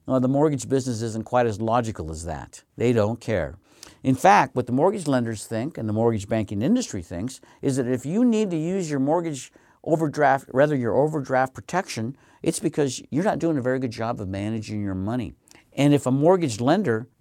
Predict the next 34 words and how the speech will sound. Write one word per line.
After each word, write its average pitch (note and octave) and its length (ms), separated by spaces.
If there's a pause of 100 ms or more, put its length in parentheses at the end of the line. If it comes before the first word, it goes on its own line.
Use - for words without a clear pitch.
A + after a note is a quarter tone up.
gives C3+ 380
you C#3 100
two D3 220
hundred B2+ 260
thousand, A#2+ 340
three C3 140
hundred A#2+ 220
thousand, A#2+ 340
whatever A#2+ 300
the B2+ 60
amount B2 340
is, G2 320
to - 100
buy G#2+ 220
a B2+ 80
house, A2+ 640
to - 60
get A2+ 140
a A2 40
mortgage, C3+ 540 (400)
they're - 200
gonna G3 160
be C#3+ 100
worried C#3+ 460
that A2+ 120
you're C3 200
not C#3+ 120
gonna A2+ 160
make B2 280
that F#2+ 200
overdraft F#2 640
protection, - 640 (420)
uh, E2 340 (140)
likely F2+ 640